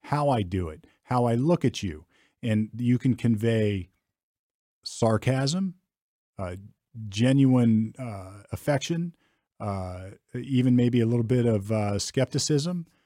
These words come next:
I mean, there's a lot of different ways that goes on, all in that, that small little gesture of a handshake. And I know other cultures don't do it. It, it's a, it, so I'm gonna do some research. Maybe we'll cover that one of these days. But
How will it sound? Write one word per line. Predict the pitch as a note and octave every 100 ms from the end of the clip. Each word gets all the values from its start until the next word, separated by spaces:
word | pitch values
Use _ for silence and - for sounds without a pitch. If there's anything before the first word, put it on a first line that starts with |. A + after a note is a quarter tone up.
| _ -
I |
mean, | B2 A#2+
there's | A#2
a | A2
lot | A2+ C#3+
of | D3
different | C3+ C#3 B2
ways | A#2 G#2+
that | G#2
goes | A2 G2
on, | A#2 D#3 B2+ G#2+
all | B2 B2+ D#3 E3
in | C#3 A#2+
that, | A#2 G#2+ G#2 _
that | A2+ G#2+
small | - - - B2+ B2+ C#3 D3 C3+
little | B2 C3+
gesture | A2+ A2+ G2+ - G2 G2
of | A2
a | G2
handshake. | F#2+ G#2+ G2 - D#2 D#2 _ _ _ _ _
And | G#2+ G#2+
I | A2+
know | C3+ A#2+
other | C3+
cultures | D3 A#2 G#2 G2
don't | G2 G2+ F2
do | B2 D3
it. | F#2+ - _ -
It, | G#2+ A2
it's | G#2 -
a, | A#2 G#2 G#2+ A#2
it, | A2+ A2+
so | -
I'm | D#3
gonna | C#3
do | C3+
some | A#2+ G#2+
research. | G#2+ E2+ F#2+
Maybe | G2+
we'll | F#2+
cover | - G#2+ F2+
that | F2+ F2+
one | F2+
of |
these | F2+ E2
days. | F#2 F2
But | - A2